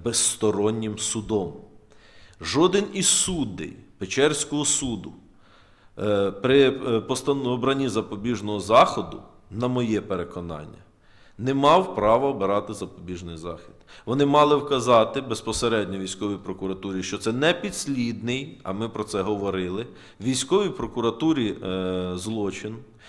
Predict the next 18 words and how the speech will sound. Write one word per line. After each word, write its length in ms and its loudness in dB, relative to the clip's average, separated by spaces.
і 80 -2
що 180 0
це 140 -2
має 240 4
розслідувати 640 -2
безпосередньо 680 -4
Національне 500 -6
антикорупційне 640 -8
бюро. 320 -8
І 80 -10
слухати 500 -8
має 280 -12
Солом'янський 640 -12
суд 260 -12
за 160 -4
місцем 380 -6
знаходження 640 -8
безпосередньо 800 -8